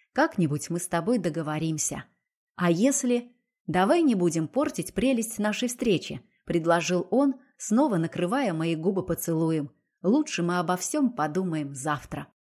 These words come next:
Завтра встретила нас свежим ветерком и мелким теплым дождем.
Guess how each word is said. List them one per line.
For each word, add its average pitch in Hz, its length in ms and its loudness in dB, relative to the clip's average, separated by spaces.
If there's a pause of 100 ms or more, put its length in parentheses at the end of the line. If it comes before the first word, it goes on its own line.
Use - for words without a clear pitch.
(880)
Завтра 185 440 2
встретила 214 500 0
нас 202 320 0
свежим 185 380 0
ветерком 190 640 0
и 180 100 2
мелким 220 440 0
теплым 165 400 -2
дождем. 147 560 -4